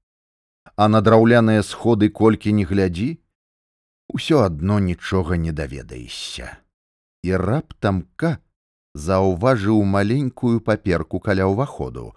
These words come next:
падышоў да яе і прачытаў запіску, надрапаную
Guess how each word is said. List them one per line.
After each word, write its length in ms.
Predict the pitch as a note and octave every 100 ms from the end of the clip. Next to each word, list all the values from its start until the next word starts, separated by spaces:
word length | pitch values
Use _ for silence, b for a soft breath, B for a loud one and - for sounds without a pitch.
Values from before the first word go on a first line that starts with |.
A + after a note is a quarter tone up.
| _ _ _ -
падышоў 640 | A#2 F#2 D#2+ - C#2+ C#2 C2+
да 160 | F2
яе 320 | G2 G2+ A2+ B2 _ _ _ -
і 80 | C#3
прачытаў 800 | - C3 C#3 - C3 B2 A#2 F#2
запіску, 640 | F#2 F2+ A#2 - - C#3
надрапаную 1120 | C3 G2+ F2+ E2+ F2+ A#2+ C3 B2 A#2 A#2 A2